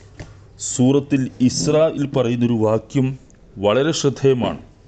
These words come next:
തൊണ്ണൂറാമത്തെ വാക്യം മുതൽ പറയുന്നു നോക്കുന്നു, "ഖാലു ലൻ നുഅ്മിന ലക ഹത്താ തഫ്ജുറ ലനാ മിനൽ അർളി യംബുഅ." അവർ പറഞ്ഞു, "ഭൂമിയിൽ നിന്ന് നീ ഞങ്ങൾക്കൊരു ഉറവ് ഒരുക്കി തരുന്നവരെ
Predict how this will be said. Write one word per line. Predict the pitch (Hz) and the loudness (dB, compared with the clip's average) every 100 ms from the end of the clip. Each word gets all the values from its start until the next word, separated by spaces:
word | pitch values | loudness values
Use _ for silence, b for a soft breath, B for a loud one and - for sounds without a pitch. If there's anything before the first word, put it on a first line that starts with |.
| - - - | -20 -20 -4
തൊണ്ണൂറാമത്തെ | 113 117 120 120 120 117 117 | 0 2 2 2 0 -2 -2
വാക്യം | 110 110 - 123 117 | 0 -2 -2 -4 -2
മുതൽ | 113 110 - b b b b - - | -2 -2 -6 b b b b -20 -2
പറയുന്നു | 107 113 117 | 0 2 2
നോക്കുന്നു, | 113 110 104 101 - - - 123 | 0 0 -4 -6 -12 -20 -4 0
"ഖാലു | 123 123 110 82 - - - B B B B B - | 2 0 -2 -4 -8 -16 -20 B B B B B -2
ലൻ | 117 175 233 | 2 2 2
നുഅ്മിന | 226 180 175 175 | 0 2 2 2
ലക | - 143 | 0 -2
ഹത്താ | 147 143 143 | -4 0 0
തഫ്ജുറ | 135 131 - 131 127 | 0 -2 -2 0 2
ലനാ | 123 117 | 2 2
മിനൽ | 120 113 110 | 2 2 2
അർളി | 104 107 | 0 -2
യംബുഅ." | 101 92 95 92 90 B B B B | -4 -4 -4 -6 -8 B B B B
അവർ | 101 113 | -2 0
പറഞ്ഞു, | 127 135 151 | 0 0 -2
"ഭൂമിയിൽ | 160 143 151 165 165 160 | 0 2 2 2 0 0
നിന്ന് | 160 160 180 B B B B B B 120 | -2 -2 -4 B B B B B B 0
നീ | 147 | 2
ഞങ്ങൾക്കൊരു | 156 160 143 165 | 0 -2 -2 0
ഉറവ് | 156 165 185 | 2 2 4
ഒരുക്കി | 180 160 - | 4 2 -4
തരുന്നവരെ | 156 156 143 139 127 113 | -2 -2 0 2 2 2